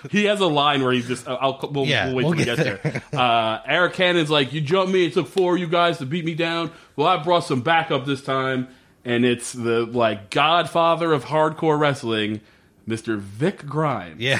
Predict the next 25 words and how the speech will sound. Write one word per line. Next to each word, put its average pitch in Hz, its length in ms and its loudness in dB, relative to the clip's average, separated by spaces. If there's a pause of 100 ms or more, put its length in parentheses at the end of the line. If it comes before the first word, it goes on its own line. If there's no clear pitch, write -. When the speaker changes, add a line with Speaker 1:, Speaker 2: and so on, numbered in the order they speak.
Speaker 2:
<laughs> 135 160 -2
Speaker 1:
Now, 113 180 2
Vic 147 340 -4
Grimes 110 680 2 (540)
is 113 540 2 (600)
four 180 320 -2
hundred 269 360 -6
pounds, 294 320 -4
four 220 120 -4
hundred 120 280 -6
Speaker 2:
Yeah, 120 180 0
Speaker 1:
pounds? 113 100 -8
Speaker 2:
easy. 135 240 0 (180)
Speaker 1:
He's 151 60 -10
a, 147 40 -4
um, 147 200 -2
Speaker 2:
Easy. 139 200 0
Speaker 1:
immensely 175 460 0
fat 127 340 -2
man, 101 300 -6 (460)
but - 180 0
not 269 480 0 (400)
in 220 160 2
the, 208 160 4
like, 170 580 0